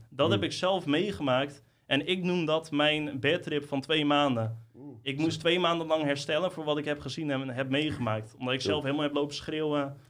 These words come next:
Speaker 2: Oh.
Speaker 1: Eh, wat het, eh, waar het om gaat is, als je psychedelica neemt. Psychedelica zit trouwens heel veel antwoorden juist. Want, weet je, eh,
Speaker 2: Ja, ik heb ayahuasca ook drie keer
Speaker 1: klopt.
Speaker 2: gedaan. Ik
Speaker 1: Ja,
Speaker 2: vind
Speaker 1: dat
Speaker 2: wel
Speaker 1: wilde ik net
Speaker 2: heel,
Speaker 1: zeggen,
Speaker 2: ja,
Speaker 1: ja.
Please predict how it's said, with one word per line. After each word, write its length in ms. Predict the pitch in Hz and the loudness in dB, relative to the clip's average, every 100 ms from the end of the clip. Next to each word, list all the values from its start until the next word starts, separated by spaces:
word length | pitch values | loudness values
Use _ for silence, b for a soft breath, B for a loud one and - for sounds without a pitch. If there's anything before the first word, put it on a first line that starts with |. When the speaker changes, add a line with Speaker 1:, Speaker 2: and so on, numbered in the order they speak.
| 95 | -2
Speaker 2:
Oh. 200 | 117 113 - | 0 -2 -6
Speaker 1:
Eh, 320 | - 135 139 | 0 2 4
wat 200 | 135 165 | 2 2
het, 100 | 180 | -2
eh, 180 | 139 131 | -4 -2
waar 160 | 139 175 | 4 6
het 100 | 180 | 4
om 120 | 170 | 0
gaat 320 | - 170 190 | 4 4 4
is, 280 | 175 160 - | 0 -2 -2
als 140 | 151 | -4
je 80 | 147 | -4
psychedelica 680 | 165 180 156 143 180 180 151 | -6 -4 4 6 6 4 2
neemt. 420 | 135 127 156 - _ - | 2 0 -4 -10 _ -8
Psychedelica 720 | - 143 139 156 170 160 151 | -2 4 6 4 2 -2 -2
zit 160 | 147 147 | -2 -4
trouwens 260 | 151 147 | 0 2
heel 140 | 131 151 | 4 2
veel 180 | 151 - | 0 -2
antwoorden 480 | 147 143 139 117 | -2 -2 -2 -4
juist. 260 | 117 117 123 | -4 -6 -6
Want, 240 | - 117 131 | -6 0 2
weet 100 | 127 | 0
je, 120 | 156 | -2
eh, 340 | - - 131 | -10 -10 2
Speaker 2:
Ja, 60 | 139 | 6
ik 140 | 160 | 6
heb 140 | 165 151 | 8 10
ayahuasca 440 | 143 147 139 123 | 10 10 6 4
ook 140 | 117 | 4
drie 160 | 113 110 | 2 -2
keer 180 | - 104 | -4 -2
Speaker 1:
klopt. 180 | 156 101 | 2 2
Speaker 2:
gedaan. 140 | 110 | 2
Ik 40 | 127 | 8
Speaker 1:
Ja, 60 | |
Speaker 2:
vind 120 | 156 147 | 8 10
Speaker 1:
dat 120 | 139 | 6
Speaker 2:
wel 120 | 151 | 4
Speaker 1:
wilde 60 | 147 | 4
ik 80 | - | 4
net 100 | - | 4
Speaker 2:
heel, 100 | 139 | 2
Speaker 1:
zeggen, 100 | 107 | 2
Speaker 2:
ja, 120 | 110 104 | 2 2
Speaker 1:
ja. 200 | 92 | 0